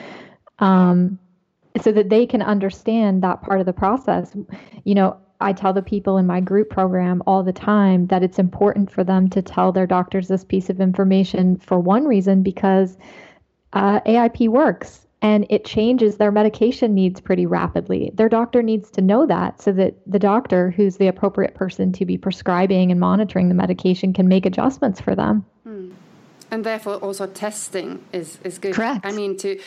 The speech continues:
Speaker 2: to, to maybe ask them to, to make a test before you start the diet
Speaker 1: Y-,
Speaker 2: change.
Speaker 1: yeah,
Speaker 2: Or
Speaker 1: I mean, that's a, that's a most ideal situation.
Speaker 2: Mm.
Speaker 1: Um, if you're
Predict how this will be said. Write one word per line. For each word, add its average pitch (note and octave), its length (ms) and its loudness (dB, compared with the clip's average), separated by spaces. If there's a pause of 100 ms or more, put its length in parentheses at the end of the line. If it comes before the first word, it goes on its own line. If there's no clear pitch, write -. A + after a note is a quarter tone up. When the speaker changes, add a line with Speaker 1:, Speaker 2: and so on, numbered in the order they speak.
(120)
Speaker 2:
to, F#3 200 -12 (120)
to G3+ 100 -12
maybe G#3 320 -8
ask F#3+ 300 -10
them F3+ 200 -6
to, F#3 200 -8
to F#3 180 -12
make F3 180 -8
a F3+ 40 -8
test F#3 300 -12
before F3+ 300 -8
you A#3+ 80 -10
start - 380 -14 (180)
the E3 80 -14
diet E3 420 -16 (140)
Speaker 1:
Y-, G3+ 80 -2
Speaker 2:
change. F3 320 -14 (100)
Speaker 1:
yeah, G#3+ 380 0
Speaker 2:
Or F#3+ 80 -6
Speaker 1:
I A3+ 80 0
mean, A#3+ 420 -2
that's A3 320 -2
a, G#3+ 200 -6
that's G#3 280 -6
a G#3+ 60 -4
most G#3 400 -2
ideal F#3 400 -6
situation. F#3 880 -6
Speaker 2:
Mm. - 60 -10
Speaker 1:
Um, F3+ 360 -2
if G#3 200 0
you're G3 340 2